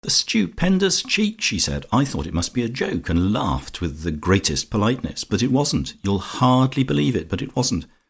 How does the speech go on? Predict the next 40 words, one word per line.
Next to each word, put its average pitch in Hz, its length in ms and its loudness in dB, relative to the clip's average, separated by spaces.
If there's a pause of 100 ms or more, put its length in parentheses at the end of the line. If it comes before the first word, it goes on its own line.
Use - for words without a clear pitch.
(120)
One 131 160 4
of 127 80 0
the 120 80 2
whiskered 95 480 4
ones 71 360 0
said, 87 340 -2 (340)
'That 80 400 -2
will - 80 4
be 71 100 2
a 69 160 -6
great 76 300 -4
treat.' 73 420 -4 (760)
And 87 120 0
another 101 260 2
put 107 220 -4
on 101 140 4
the 90 200 -2
face 104 200 4
that 90 220 -4
everyone 85 420 2
wears 85 300 2
at - 100 -6
concerts, - 640 0 (340)
and 87 140 -2
I 85 80 0
was 82 160 0
so 127 160 2
stunned 71 640 0
that 87 140 -2
I 92 100 2
sang, 71 600 0 (500)
and 80 220 -2
Lady 90 260 0
Ambermere 80 460 2
beat 80 400 -4
time 82 380 2
and 82 100 2
the 82 160 -4
pug 78 280 0
barked." 67 580 -4